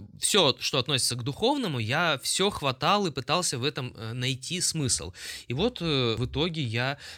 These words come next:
просто уже отчаялся, можно сказать, руки опустил, я понял, что есть душа бессмертная, да, это мне стало понятно. Есть, э, тот, кто сотворил мир, тоже это как-то у-, в моей голове уложилось.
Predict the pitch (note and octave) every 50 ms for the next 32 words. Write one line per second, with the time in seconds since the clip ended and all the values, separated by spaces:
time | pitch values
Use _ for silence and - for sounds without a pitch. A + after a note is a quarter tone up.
0 | - _ A#2+ B2+ B2 - - A2 G#2+ G#2 G#2+ G#2 G2 - - C#3 C#3+ D3+ D#3 D3
1 | - - A#2+ A2 A2+ G#2 - - G2+ F#2+ A#2+ D#3+ E3+ - C#3 A#2 - A#2+ A2 -
2 | - - A3 G#3 F3 B2 A#2+ B2 A#2+ A2 - - F3 F3+ D#3 A#2+ A2+ - - A2
3 | A2 A2 A#2 G#2+ F2+ - - C#3 D#3 D3+ - - F#2 F2 F#2 G2+ B2+ - - D#3+
4 | D#3+ D#3+ - - D#3 D3 C#3+ B2 A2+ G2+ F#2 A2 C#3+ - F3 E3+ E3 - - F3
5 | E3+ E3+ E3+ E3+ F#3 F3+ D3+ A2 F2+ - - E2 E2 - - - - - A#2 A2+
6 | C#3 F3 G3 - - - - - A2 A2 G#2+ G#2 G2+ F#2+ - _ _ - G3 G#3
7 | - - - D3+ C#3 - D#3+ - - C#3 C#3 D#3+ E3+ E3 D3 C#3 B2 A2+ G#2+ A#2
8 | D3 - - - A2+ A2+ G#2+ B2 C3+ D#3 - D#3 C3+ C#3+ B2+ - - C3 B2 A#2+
9 | - - B2 A#2 C#3 C3+ B2+ A#2+ G#2+ A#2 B2 B2 A#2+ A2+ G#2+ A#2 C3 C3 A#2 F#2+
10 | F#2+ F2+ G2 D3 - -